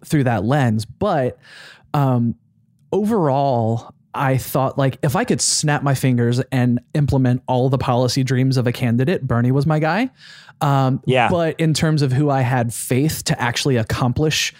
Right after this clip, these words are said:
Speaker 1: things that would, like, get us, like, boots on the ground practically closest to where I wanted to be, it would have been Warren. Um,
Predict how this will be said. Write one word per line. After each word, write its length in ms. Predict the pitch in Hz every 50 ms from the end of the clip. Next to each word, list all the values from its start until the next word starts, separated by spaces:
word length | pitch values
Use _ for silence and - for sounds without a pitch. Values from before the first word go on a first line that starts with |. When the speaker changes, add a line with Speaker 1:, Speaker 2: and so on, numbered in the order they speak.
| - - -
Speaker 1:
things 420 | - - 175 165 165 165 156 147
that 140 | 135 147 131
would, 160 | 139 139 127
like, 220 | 131 127 123 117 127
get 140 | - 135 127
us, 380 | 135 131 123 - - - - -
like, 200 | - 135 127 -
boots 200 | - 135 131 -
on 100 | 143 127
the 60 | 123 120
ground 420 | - - - 120 123 123 131 131
practically 520 | - - 127 113 127 - 147 - - 131 -
closest 420 | - - 120 127 127 - 202 - -
to 60 | 190
where 120 | 185 180
I 40 | 180
wanted 280 | 170 165 160 160 160 156
to 60 | 143
be, 140 | 143 156 175
it 40 |
would 120 | 147 110 120
have 60 | 123
been 160 | 107 117 117 110
Warren. 360 | 110 113 117 135 185 202 196 - - - - - - - - _ -
Um, 420 | 143 135 135 131 127 127 127 127